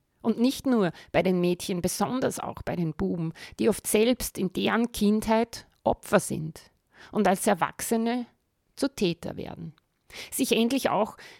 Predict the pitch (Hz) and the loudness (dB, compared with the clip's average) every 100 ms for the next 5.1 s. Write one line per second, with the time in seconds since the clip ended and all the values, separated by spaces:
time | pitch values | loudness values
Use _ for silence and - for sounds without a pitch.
0 | _ - 254 240 277 247 220 - 294 320 | _ 2 4 6 4 4 2 2 2 2
1 | 214 - 208 202 240 262 - 226 - - | 0 0 -4 -4 0 0 2 0 -2 -6
2 | 185 180 180 - 202 196 190 - 233 262 | -6 -4 -4 0 2 2 0 0 2 2
3 | - 226 208 190 - - 269 277 269 214 | 2 2 2 0 -6 -6 0 4 4 4
4 | 190 220 302 294 185 - - 185 - 160 | 4 4 4 4 0 -2 -2 -6 -6 -8
5 | 156 | -8